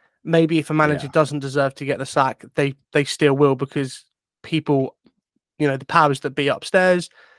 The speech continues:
Speaker 1: they react to something and they'll go, "Oh, okay, well, we've got these managers who are available." I mean, looking at
Speaker 2: Yeah,
Speaker 1: the
Speaker 2: but I
Speaker 1: moment,
Speaker 2: still
Speaker 1: it's a
Speaker 2: think, yeah.
Speaker 1: fucking bleak list at the moment. You know, you've got Scott Parker, who I don't think would go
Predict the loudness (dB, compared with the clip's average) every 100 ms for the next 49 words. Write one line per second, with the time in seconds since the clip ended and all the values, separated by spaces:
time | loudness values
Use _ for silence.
0 | _ _ _ _ _ _ _ 0 2 4
1 | 4 2 0 -16 -10 -2 0 0 -2 -2
2 | -2 -4 -2 -2 0 0 -2 -6 -8 -4
3 | -4 -4 -4 -4 -4 -4 -4 -2 0 0
4 | 0 0 0 0 -6 -8 -8 -14 -20 _
5 | _ _ _ -4 0 2 2 0 0 -4
6 | -10 -20 _ _ _ _ _ _ _ _
7 | _ _ _ _ _ _ -14 -8 -2 -2
8 | 0 4 4 6 2 2 0 0 -2 -2
9 | -2 2 2 2 -4 -10 -10 -4 0 0
10 | -2 -4 -6 -6 -8 -4 -2 -2 -6 -8
11 | -6 -6 -4 -4 2 2 4 4 4 2
12 | -2 0 0 2 2 0 -6 -10 -8 -10
13 | -6 -4 -6